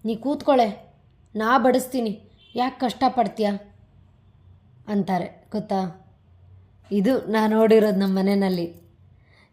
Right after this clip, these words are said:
ಇನ್ನು ನನ್ನ ಗಂಡ ಎಷ್ಟು ಪ್ರೀತಿಸ್ತಾರೆ ಗೊತ್ತಾ ನನ್ನನ್ನು?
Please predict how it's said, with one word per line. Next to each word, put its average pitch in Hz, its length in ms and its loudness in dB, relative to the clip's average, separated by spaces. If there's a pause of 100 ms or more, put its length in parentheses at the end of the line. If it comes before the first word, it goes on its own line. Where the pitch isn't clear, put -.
ಇನ್ನು 240 200 2
ನನ್ನ 220 280 0
ಗಂಡ 254 300 2 (460)
ಎಷ್ಟು 262 340 -4
ಪ್ರೀತಿಸ್ತಾರೆ 277 640 -2
ಗೊತ್ತಾ 208 260 0
ನನ್ನನ್ನು? 190 500 0